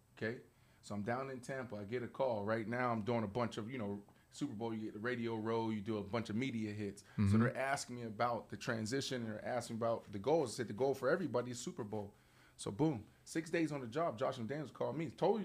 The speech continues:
Speaker 1: total opposite of your experience with Andy Reid. "Hey, Brandon. Um, hey, this is Coach Josh McDaniels." "Oh, what's up, Coach? How you doing?" "Yeah, man, I'm doing good. Just got to Denver. But hey, just really quickly, um, we don't talk about Super Bowl here.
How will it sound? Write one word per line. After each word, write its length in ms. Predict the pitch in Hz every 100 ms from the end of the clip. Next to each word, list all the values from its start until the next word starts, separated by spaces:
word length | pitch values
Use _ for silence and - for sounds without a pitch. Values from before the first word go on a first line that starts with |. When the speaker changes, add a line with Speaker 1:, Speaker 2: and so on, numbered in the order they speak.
| -
Speaker 1:
total 240 | 170 147
opposite 380 | 170 196 165 151
of 80 | 120
your 120 | 165 262
experience 340 | - 139 139
with 140 | 143
Andy 200 | 156 170
Reid. 280 | 180 277 165 - - - - _
"Hey, 160 | 113 113
Brandon. 460 | 98 139 123 101 98 _ _ - -
Um, 440 | 120 117 110 107 -
hey, 200 | 139 127
this 160 | 113
is 80 | 110
Coach 240 | - 120 117
Josh 280 | 120 110
McDaniels." 340 | 117 107 151 202
"Oh, 80 | 247
what's 180 | 247
up, 140 | 262 254
Coach? 160 | 226
How 80 | 220
you 160 | 226 214
doing?" 240 | 220 131 - - -
"Yeah, 180 | 143 185
man, 220 | 175 175
I'm 100 | 175 156
doing 180 | 175 165
good. 220 | 156 180
Just 120 | 160
got 140 | 160 160
to 80 |
Denver. 320 | 139 165 170 156
But 160 | 151
hey, 240 | 156 202 147
just 160 | 143
really 200 | 156 196
quickly, 420 | 196 190 - 113 98 - - -
um, 280 | 147 147 135 95
we 80 | 180
don't 160 | 185
talk 160 | 185 170
about 220 | 139 120
Super 220 | - 139
Bowl 200 | 104 110
here. 260 | 104 101 98